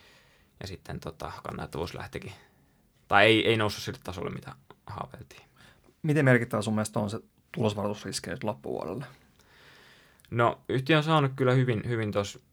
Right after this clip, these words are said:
Speaker 1: meidän näkemyksen mukaan tilauksia aikaa, ja se, se, niinku se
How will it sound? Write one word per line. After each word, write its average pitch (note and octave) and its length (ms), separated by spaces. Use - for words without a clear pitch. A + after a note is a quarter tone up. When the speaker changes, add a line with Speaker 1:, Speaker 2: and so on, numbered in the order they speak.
Speaker 1:
meidän G#2+ 200
näkemyksen G2+ 420
mukaan G2 360
tilauksia F#2+ 760
aikaa, F#2 400
ja F2+ 280
se, G2 280
se, F#2+ 160
niinku F#2 300
se F#2 280